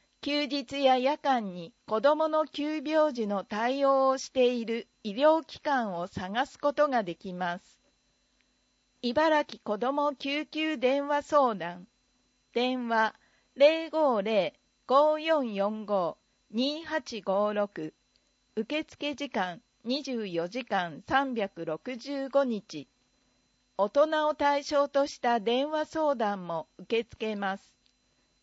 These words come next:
二次元コードがあります。時間外当番薬局の情報はこちらから。二次元コードがあります。古賀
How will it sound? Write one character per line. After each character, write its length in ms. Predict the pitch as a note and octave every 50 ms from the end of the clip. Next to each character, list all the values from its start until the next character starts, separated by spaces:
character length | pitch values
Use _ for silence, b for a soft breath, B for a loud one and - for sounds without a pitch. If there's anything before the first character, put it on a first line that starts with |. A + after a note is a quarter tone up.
| _ -
二 140 | G#3 A3
次 160 | G3+ C4 D#4 E4
元 300 | E4 D#4+ D#4 D#4 D#4 C#4+
コ 220 | D#4+ D#4+ D4+ D4+
ー 40 | D4+
ド 140 | C#4+ A3+ G3
が 160 | F#3+ F#3+ F#3
あ 80 | E3
り 160 | E3+ - E3 E3
ま 240 | E3 D#3+ D#3+ E3+
す。 60 | - _ _ _ _ _ _ _ _ _ _ _ _ _ _ _ _ _ _ _ _ _ _ _ _ _ _ _
時 160 | - A3 A#3+
間 340 | - D#4 D#4+ D#4+ D#4+ E4 D#4
外 280 | D4+ D4+ D4+ D4 D4+ C#4+
当 300 | - E4 D4 C#4+ C#4+ C#4
番 280 | D4 D4 D4 D4 D4
薬 260 | C#4+ C#4+ C#4 C#4+ C4+
局 280 | _ - G#3+ G#3+ - G3
の 200 | F3 F3+ F3+ F3
情 300 | D#3 F#3 F#3 G3+ A3 A#3
報 300 | - - A3+ G#3+ G#3 G3+
は 180 | G3+ G3 F#3+ G3
こ 160 | - F#3 E3+
ち 220 | - - B3 A#3+
ら 120 | C4 B3+ B3+
か 200 | - B3 A#3 A3+
ら。 200 | G#3+ G#3 G#3 - _ _ _ _ _ _ _ _ _ _ _ _ _ _
二 180 | G#3 A3+ A3+
次 140 | G#3+ C#4+ D#4+
元 320 | E4 D#4+ D#4+ D#4+ D#4+ D#4
コ 220 | - D#4+ D#4 D#4 D4+
ー 40 | C#4+
ド 140 | C4 A3
が 220 | F#3+ F3+ F3 E3 E3
あ 60 | D#3+
り 160 | D#3+ D#3+ E3
ま 260 | E3 D#3+ D#3+ D#3+ E3
す。 40 | - _ _ _ _ _ _ _ _ _ _ _ _ _ _ _ _ _ _ _ _ _ _ _ _ _ _ _ _ _ _ _ _ _ _ _ _ _ _ _ _ _ _ _ _ _ _ _ _ _ _ _ - -
古 180 | E4 E4 E4
賀 220 | D4 B3+ A3 -